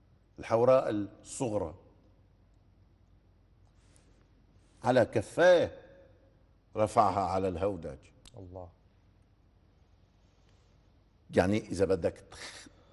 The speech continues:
Speaker 1: ترسم الصورة،
Speaker 2: مم.
Speaker 1: ترسمها، بتخيل كم كان مغتبطا بأن قدم أخته على كفاه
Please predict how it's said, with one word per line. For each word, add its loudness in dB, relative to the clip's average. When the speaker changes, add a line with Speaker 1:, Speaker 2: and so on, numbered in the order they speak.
Speaker 1:
ترسم -2
الصورة، -16
Speaker 2:
مم. -18
Speaker 1:
ترسمها، -2
بتخيل 6
كم 4
كان 4
مغتبطا -2
بأن 0
قدم 0
أخته -6
على 0
كفاه -2